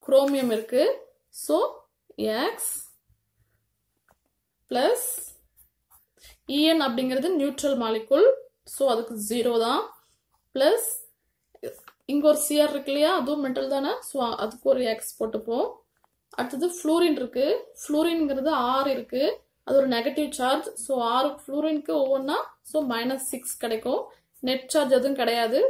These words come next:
So, ஜீரோ போட்டுக்கலாம். இப்ப இது பாத்தீங்கன்னா, டூ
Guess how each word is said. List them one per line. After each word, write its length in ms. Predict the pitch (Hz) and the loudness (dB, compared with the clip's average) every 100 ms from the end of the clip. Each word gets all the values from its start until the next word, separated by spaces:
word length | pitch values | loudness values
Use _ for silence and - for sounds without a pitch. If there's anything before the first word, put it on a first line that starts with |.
| - | 2
So, 100 | 277 262 208 214 | 2 2 -4 -4
ஜீரோ 320 | 240 247 226 285 | -2 0 0 0
போட்டுக்கலாம். 600 | 233 208 202 190 196 185 - - _ _ _ _ | -4 -8 -10 -8 -6 -6 -8 -16 _ _ _ _
இப்ப 80 | - | -4
இது 80 | 277 277 | 0 2
பாத்தீங்கன்னா, 400 | 269 294 294 320 508 - - _ _ | 0 0 -2 -2 -4 -8 -20 _ _
டூ 60 | 262 | 0